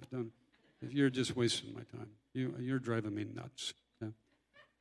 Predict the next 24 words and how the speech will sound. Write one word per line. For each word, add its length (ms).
'Cause 100
I 120
have 360
backed 360
out 160
of 100
more 320
tire-kicking 800
purchases. 760
Ladies, 340
are 40
you 160
this 200
way 200
with 140
your 140
dresses 400
and 120
clothing 440
and 160
your 100
furniture? 460
Uh-huh. 120
Mm-hmm. 800